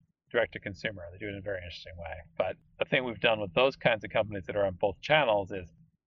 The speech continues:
is it positive or negative to have it on Amazon, right? That's often a question D two Cs have. And how much is my direct consumer marketing driving my Amazon sales? And it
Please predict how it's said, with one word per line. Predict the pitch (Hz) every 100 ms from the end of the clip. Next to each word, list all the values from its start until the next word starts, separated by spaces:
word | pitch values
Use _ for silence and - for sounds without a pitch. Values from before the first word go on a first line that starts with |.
| -
is | 131 113
it | 110 _ -
positive | - 110 113 135
or | 147
negative | 190 226 85 - - - _ _ -
to |
have | 117 104
it | 104
on | 95 92
Amazon, | 92 85 - 87 87
right? | 101
That's | 110
often | 117 104 101
a |
question | 92 110 107 -
D | 98
two | 92
Cs | 82 - 95 87 - -
have. | - 107 85 80 -
And | - - _ _ _ _
how | - - 131
much | 135 120
is | 123 110
my | 117 107 101 101
direct | 104 117 123 -
consumer | 120 104 - 127 113
marketing | 104 101 - 101 98
driving | 107 101 104 107
my | 123
Amazon | 170 165 101 98
sales? | - 92 87
And |
it | 104